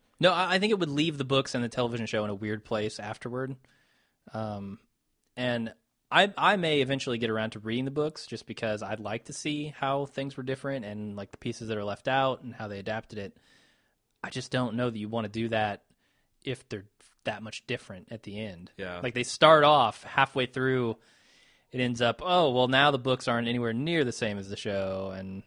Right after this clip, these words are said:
Speaker 2: Well, what I'm worried about is anytime I've read the book first and then I watch a series, I tend to, with few exceptions, I can think of, like, the Master and Commander f-, st-, stor-, stories.
Speaker 1: Mm-hmm.
Speaker 2: I'm a huge fan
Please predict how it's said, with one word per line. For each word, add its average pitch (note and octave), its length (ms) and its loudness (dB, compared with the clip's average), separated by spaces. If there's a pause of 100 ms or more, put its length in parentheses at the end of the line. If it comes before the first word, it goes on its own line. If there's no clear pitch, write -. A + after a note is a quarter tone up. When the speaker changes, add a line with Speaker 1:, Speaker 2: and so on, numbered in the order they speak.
Speaker 2:
Well, E3 160 0
what G3 160 2
I'm B3 180 -4
worried D#3+ 220 0
about A2+ 280 2
is G#2+ 120 -6
anytime E3+ 340 -4
I've A2+ 140 -4
read A2+ 160 0
the F#2 80 -10
book G2+ 280 -8
first G#2 600 -6
and G2 120 -12
then F#2+ 120 -8
I F2 80 -6
watch F2 340 -2
a - 40 -14
series, F#2+ 540 -10
I G#2 120 -8
tend F#2 640 -12 (120)
to, F#2 320 -10
with F2+ 120 -12
few F3 260 -12
exceptions, G2+ 560 -8
I F2 80 -8
can F2+ 140 -12
think F#2 120 -12
of, E2+ 40 -10
like, D#2+ 140 -12
the E2 40 -14
Master F#2+ 380 -4
and F2+ 80 -20
Commander F2 320 -8
f-, - 220 -16
st-, - 340 -12
stor-, D#2+ 400 -12
stories. D2+ 600 -12 (160)
Speaker 1:
Mm-hmm. G#2+ 180 -10 (240)
Speaker 2:
I'm D#3+ 140 0
a - 20 2
huge A#2 420 -4
fan F2 600 -6